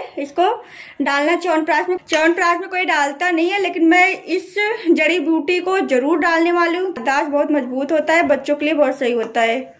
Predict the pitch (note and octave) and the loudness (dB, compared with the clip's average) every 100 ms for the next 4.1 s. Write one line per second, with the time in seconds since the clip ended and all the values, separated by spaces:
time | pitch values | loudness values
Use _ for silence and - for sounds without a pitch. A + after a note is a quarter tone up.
0 | _ - - - - _ G4 - - - | _ -20 -20 -20 -20 _ -20 -20 -20 -20
1 | - - F#4+ F#4 F#4 F4+ F#4 F#4 G4+ - | -20 -8 2 4 4 4 4 4 2 -2
2 | E4+ D4 C#4+ E4+ F#4+ B4+ - - - - | 0 0 2 2 2 0 -8 -18 -20 -20
3 | _ _ _ _ _ _ _ _ C#4 D4+ | _ _ _ _ _ _ _ _ -4 0
4 | F#4 | 2